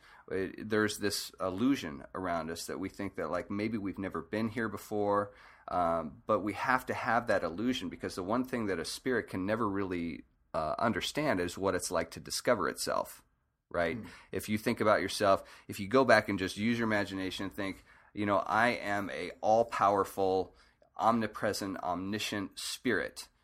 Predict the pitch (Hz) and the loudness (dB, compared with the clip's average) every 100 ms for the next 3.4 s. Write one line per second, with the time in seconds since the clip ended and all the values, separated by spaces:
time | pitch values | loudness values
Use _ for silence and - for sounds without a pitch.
0 | _ - 92 98 - _ - - 113 113 | _ -2 0 -2 -6 _ -20 -2 0 2
1 | 151 139 104 - - 170 131 104 - 62 | 4 4 2 0 2 2 2 0 -2 -10
2 | 50 - _ _ _ - 107 - - - | -10 -18 _ _ _ -2 -2 0 0 4
3 | 180 98 - - | 6 4 2 -14